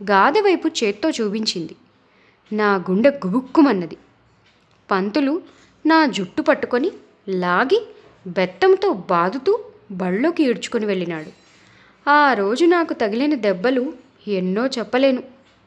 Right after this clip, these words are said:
ఒళ్ళంతా వాతలే. మధ్యాహ్నం భోజనానికి ఇంటికి వెళ్ళేసరికి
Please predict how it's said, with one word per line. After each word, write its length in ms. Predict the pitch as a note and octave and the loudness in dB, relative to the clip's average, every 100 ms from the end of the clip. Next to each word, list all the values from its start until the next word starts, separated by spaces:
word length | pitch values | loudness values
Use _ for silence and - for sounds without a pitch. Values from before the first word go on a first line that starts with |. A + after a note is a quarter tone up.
| G#3+ | -2
ఒళ్ళంతా 640 | G#3+ G#3+ G3+ F#3 F3 G#3+ | 0 2 0 -2 0 2
వాతలే. 560 | A#3+ G3+ F#3 A#3+ G#3+ - - _ _ _ _ _ _ _ _ _ _ G#3+ | 2 0 -2 -2 -4 -8 -20 _ _ _ _ _ _ _ _ _ _ -2
మధ్యాహ్నం 720 | G#3 F#3+ E4 G#4+ G#4+ A4+ D4+ | -2 0 2 4 4 2 2
భోజనానికి 840 | G3 G#3+ D4 F4+ D#4+ D#4+ C4+ C4+ - _ - | 0 0 4 4 4 2 -4 -4 -8 _ -8
ఇంటికి 300 | F#3+ F#3+ C4 | -6 -4 -2
వెళ్ళేసరికి 680 | C4+ A3+ A#3 B3 B3+ B3+ B4+ | -2 0 -2 -2 -4 -4 -6